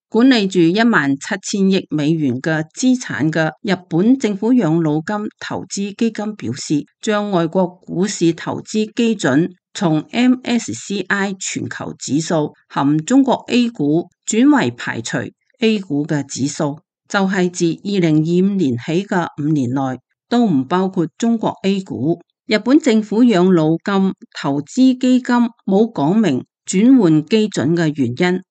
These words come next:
但鑒於全球貿易緊張同中國國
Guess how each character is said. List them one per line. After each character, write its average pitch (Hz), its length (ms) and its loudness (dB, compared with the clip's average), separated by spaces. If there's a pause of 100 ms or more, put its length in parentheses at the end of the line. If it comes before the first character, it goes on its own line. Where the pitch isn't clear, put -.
(160)
但 190 260 2
鑒 240 300 2
於 262 300 4
全 151 280 -2
球 151 240 -4
貿 160 240 2
易 160 120 0 (100)
緊 139 220 -4
張 185 380 0 (220)
同 151 320 0
中 220 200 0
國 196 120 0
國 170 220 -2